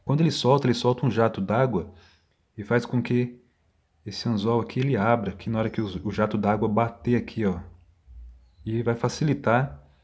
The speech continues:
ainda mais a fisgada aqui do, da tilápia do peixe, né? Quando esse anzol ele abre aqui, ó.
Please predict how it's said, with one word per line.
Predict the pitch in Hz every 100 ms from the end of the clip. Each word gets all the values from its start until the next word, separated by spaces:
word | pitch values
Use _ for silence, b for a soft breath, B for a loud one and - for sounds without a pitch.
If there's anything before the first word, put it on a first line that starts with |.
| b b -
ainda | - 127 147
mais | 131 127 131
a | 127
fisgada | - 131 98 104 113
aqui | 107 -
do, | 117 107 95
da | 90 98
tilápia | 98 - 98 104 104
do | 110
peixe, | - 101 104
né? | 92 101 - - - _ _ -
Quando | - 95
esse | 98 -
anzol | 101 95 101
ele | 104
abre | 101 95 95
aqui, | 92 - 85
ó. | 80